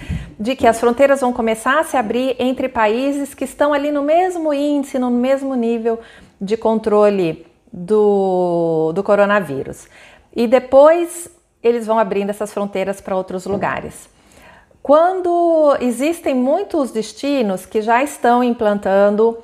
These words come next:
o tal do teste, ou na hora que você chega no aeroporto de destino, mas o melhor ainda é fazer como Emirates tá fazendo antes de você chegar, é que se o país de partida, de embarque, não fizer o teste,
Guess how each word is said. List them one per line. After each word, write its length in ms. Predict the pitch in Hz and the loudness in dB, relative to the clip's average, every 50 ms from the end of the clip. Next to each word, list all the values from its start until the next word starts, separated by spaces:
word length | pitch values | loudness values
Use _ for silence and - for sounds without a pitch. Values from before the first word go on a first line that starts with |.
| - - _ | -18 -20 _
o 140 | - 247 269 | -2 0 0
tal 320 | 269 269 226 208 196 190 | 2 2 2 4 2 0
do 140 | 190 190 208 | -2 -4 -6
teste, 840 | 208 - - 214 214 208 214 214 - - - - 339 415 392 - - _ _ _ _ _ _ _ _ _ _ _ _ _ _ _ _ _ _ | -6 0 2 4 4 4 4 2 -2 -12 -8 -6 -6 -6 -6 -10 -20 _ _ _ _ _ _ _ _ _ _ _ _ _ _ _ _ _ _
ou 240 | 214 240 262 285 294 | 4 6 6 6 6
na 120 | 294 277 | 6 4
hora 120 | 262 240 233 | 4 4 2
que 100 | 233 214 | 0 -2
você 200 | 214 220 - 220 | -8 -6 -6 -8
chega 360 | 220 - - 226 226 214 220 | -8 -2 0 0 2 2 0
no 80 | 202 202 | 0 0
aeroporto 440 | 190 190 185 - 196 185 185 - | -2 -4 -4 -4 -6 -6 -6 -8
de 100 | 165 170 | -14 -12
destino, 480 | 165 160 175 170 - - - 226 240 226 | -8 -8 -8 -10 -8 -6 -4 -4 -2 0
mas 200 | 220 202 202 202 | 0 0 -2 -2
o 20 | |
melhor 340 | 190 196 190 190 208 226 254 | -2 -2 2 4 4 4 4
ainda 300 | 240 220 208 208 202 202 | 4 2 0 0 0 -2
é 40 | 196 | -2
fazer 440 | 196 - 185 180 170 180 196 202 196 | -2 -2 -4 -4 -2 -4 -4 -4 -4
como 160 | 202 185 185 | -6 -8 -8
Emirates 460 | 185 175 170 165 180 190 202 202 202 - | -6 -6 -4 -2 -2 0 0 -2 -2 -6
tá 100 | 185 170 | -12 -10
fazendo 340 | - 170 175 190 180 180 | -10 -8 -8 -6 -4 -2
antes 460 | 185 196 202 226 247 247 240 - 196 180 | -2 0 0 2 0 0 -2 -4 -8 -8
de 60 | 185 | -6
você 300 | 170 180 180 - 175 160 | -6 -6 -6 -6 -8 -10
chegar, 600 | - - - 190 175 170 170 170 175 196 - - - - - _ - | -6 -6 -6 -2 0 0 0 0 -2 -4 -8 -14 -20 -20 -20 _ -2
é 120 | - 208 | -2 -2
que 80 | 208 - | -2 0
se 140 | - - 247 | 0 0 0
o 40 | 240 | 2
país 500 | 277 240 226 233 269 294 311 311 - - | 4 2 2 2 0 0 -2 -4 -6 -10
de 160 | 202 202 226 247 | -12 -10 -10 -8
partida, 720 | - - 269 262 247 - - - - 254 240 196 185 190 | -2 0 0 0 0 -4 -14 -8 -4 -4 -2 -2 -2 -2
de 100 | 175 196 | -4 -4
embarque, 460 | 214 214 208 196 185 170 175 - 202 | -4 0 2 2 2 2 0 -2 -6
não 180 | 185 208 220 240 | -4 -4 -4 -4
fizer 380 | 233 - 220 190 185 190 180 | -6 -8 -10 -6 -4 -2 -2
o 60 | 165 165 | -2 -2
teste, 640 | - - 233 240 233 226 226 226 - - 170 151 | -2 0 2 2 4 2 0 -4 -10 -12 -12 -12